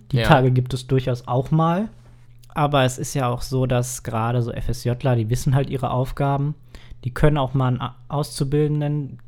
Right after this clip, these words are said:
Speaker 1: diverse Sachen zeigen, weil all diese Aufgaben sind halt Aufgaben, die, wenn sie nicht da wären, auch wir erledigen müssten.
Speaker 2: Mhm, auch wenn's nur Kleinigkeiten sind.
Speaker 1: Genau. Und, ähm,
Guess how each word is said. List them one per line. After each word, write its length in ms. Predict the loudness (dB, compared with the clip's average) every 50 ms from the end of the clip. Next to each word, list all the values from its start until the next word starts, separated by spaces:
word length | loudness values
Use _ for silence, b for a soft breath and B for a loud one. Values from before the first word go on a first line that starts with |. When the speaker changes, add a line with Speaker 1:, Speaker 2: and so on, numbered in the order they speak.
| -4 -2
Speaker 1:
diverse 400 | 0 2 4 2 2 2 0 -4
Sachen 260 | -4 -4 -2 -4 -6
zeigen, 400 | -4 -4 -4 -2 -2 -2 -2 0
weil 320 | 2 2 2 2 0 -2 -6 -14 -20 b b b b b b b b b b b b -20 -8 -4
all 200 | 0 0 2 2
diese 280 | 2 0 0 -2 -2
Aufgaben 680 | -2 -4 -4 -6 -4 -2 0 0 0 0 0 -2 -4 -4
sind 300 | -6 -4 -2 -2 0 0
halt 180 | 0 -2 -2 -6 -14 -20 -10 -6
Aufgaben, 800 | -2 -2 -2 -4 -2 0 0 2 2 2 0 0 -2 -4 -4 -8 -8
die, 260 | -6 -4 -4 -4 -6 -10 -16 -10
wenn 380 | -8 -6 -4 -2 -2 -2 -4 -4
sie 160 | -4 -4 -2
nicht 260 | -2 -4 -4 -4 -2
da 240 | 0 2 2 2 0
wären, 240 | 0 0 0 0 -2 -2
auch 200 | -4 -2 -2 0
wir 200 | 2 2 2 2
erledigen 420 | 2 0 -2 -2 -2 0 0 0 0
müssten. 400 | 0 -2 -4 -6 -6 -8 -8 -6 -4
Speaker 2:
Mhm, 300 | -4 -4 -2 -4 -4 -6 -4
auch 200 | -4 -4 -2 -2
wenn's 180 | -4 -4 -2 -4
nur 100 | -6 -4
Kleinigkeiten 680 | -4 -4 -4 -2 -4 -6 -8 -8 -8 -8 -6 -6 -2
sind. 60 | 2 4
Speaker 1:
Genau. 460 | 6 6 6 6 4 2 0 -4 -8 -10 -16 -20 -20 -8
Und, 500 | -4 -2 0 2 2 0 0 -2 -6 -4
ähm, 480 | -2 0 0 2 2 0 0 -2 -4